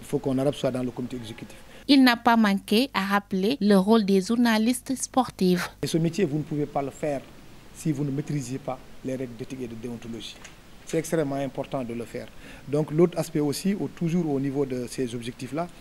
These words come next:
Speaker 1: c'est que je me suis dit qu'il faut organiser des débats. Je constate que de plus en plus, que dans les, dans les, dans les, dans les, au niveau des radios, sur les plateaux et télévisions,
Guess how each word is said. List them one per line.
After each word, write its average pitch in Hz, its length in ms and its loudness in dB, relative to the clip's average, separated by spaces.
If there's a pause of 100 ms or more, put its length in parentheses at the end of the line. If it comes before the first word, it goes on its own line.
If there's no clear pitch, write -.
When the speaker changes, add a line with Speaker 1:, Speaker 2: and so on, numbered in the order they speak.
(240)
Speaker 1:
c'est 147 200 -2
que 147 100 -4
je 139 100 0
me 151 60 0
suis 156 160 -4
dit 208 320 4
qu'il 151 180 -2
faut 185 160 2
organiser 147 400 0
des 135 120 -6
débats. 123 280 -10 (440)
Je 123 120 -2
constate 170 400 -2
que - 80 -6
de 143 100 -2
plus 160 240 -2
en 151 80 2
plus, 185 240 -2 (600)
que 143 40 -2
dans 147 200 -2
les, 135 480 2 (920)
dans 143 180 2
les, 135 520 4
dans 135 140 -2
les, 131 300 0
dans 135 200 0
les, - 160 -8
au 151 100 2
niveau 147 200 4
des 170 100 6
radios, 143 300 2
sur 135 160 -2
les 139 80 0
plateaux 151 340 -2
et 135 80 0
télévisions, 143 560 0